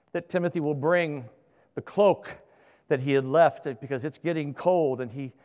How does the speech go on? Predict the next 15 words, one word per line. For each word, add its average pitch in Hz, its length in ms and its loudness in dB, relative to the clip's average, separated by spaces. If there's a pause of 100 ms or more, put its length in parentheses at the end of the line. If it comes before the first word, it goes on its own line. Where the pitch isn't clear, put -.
(120)
he 151 180 -8
needs 151 360 -6
a 135 80 -6
jacket, 147 520 -2
a 127 80 -6
cloak - 500 -2
for 143 160 -10
some, 135 360 -4 (540)
for 151 120 -8
some 131 300 -8
warmth. 131 400 -2 (920)
Sitting 170 380 0
there 147 280 6
in 135 260 0
a 131 280 0